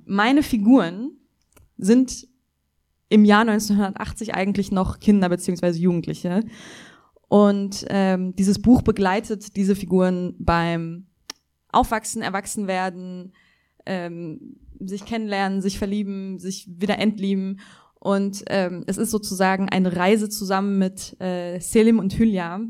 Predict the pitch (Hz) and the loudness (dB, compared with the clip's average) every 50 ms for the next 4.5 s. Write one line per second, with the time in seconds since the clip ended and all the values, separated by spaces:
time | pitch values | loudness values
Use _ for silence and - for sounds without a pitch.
0 | 233 - - 185 180 185 180 185 - 190 185 180 185 190 214 254 285 - - - | -12 -14 -12 -10 -8 -8 -8 -6 -6 -6 -6 -4 -2 -2 -2 -2 -4 -6 -8 -20
1 | - - _ _ _ _ _ _ _ _ - 226 262 269 254 - - _ - 220 | -20 -20 _ _ _ _ _ _ _ _ 2 2 2 2 0 -4 -10 _ -6 -4
2 | 226 220 220 220 226 214 220 - 220 - - - 214 214 202 190 190 196 202 196 | -2 0 0 2 0 0 0 -2 -4 -2 -2 -4 -2 -2 -2 0 0 -2 -2 -2
3 | 196 202 202 196 202 202 180 185 185 185 - 180 175 180 175 180 175 175 180 190 | -2 -4 -4 -4 -4 -4 -4 -4 -6 -8 -6 -6 -6 -6 -6 -8 -10 -12 -12 -10
4 | 185 180 170 170 170 170 170 170 175 | -8 -8 -8 -8 -8 -8 -8 -10 -12